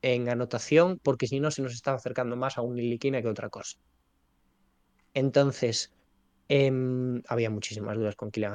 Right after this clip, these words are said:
Hayes, ya sabéis que ha sido uno de los jugadores más criticados, eh, las pasadas temporadas en Detroit, y que cada partido decente de Killian Hayes era como una victoria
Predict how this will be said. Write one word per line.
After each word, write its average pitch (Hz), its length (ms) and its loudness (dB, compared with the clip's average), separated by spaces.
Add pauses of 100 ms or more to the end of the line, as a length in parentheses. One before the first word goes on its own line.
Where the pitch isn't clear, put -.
Hayes, 127 220 2
ya 113 80 0
sabéis 113 240 -4
que 113 80 -8
ha - 20 -4
sido 113 200 -4
uno 110 120 -4
de 98 80 -6
los 82 140 -12
jugadores 117 400 4
más 120 200 -2
criticados, 113 760 -2 (420)
eh, 117 720 0
las 117 160 -2
pasadas 120 320 -4
temporadas 117 460 -2
en 120 100 -6
Detroit, 156 480 2 (340)
y 175 220 4
que - 140 2
cada 120 260 4
partido 139 680 0 (1400)
decente 135 520 4
de 120 100 2
Killian 123 300 2
Hayes 147 240 2
era 131 240 2
como 120 680 -4 (120)
una 127 160 0
victoria 104 460 -2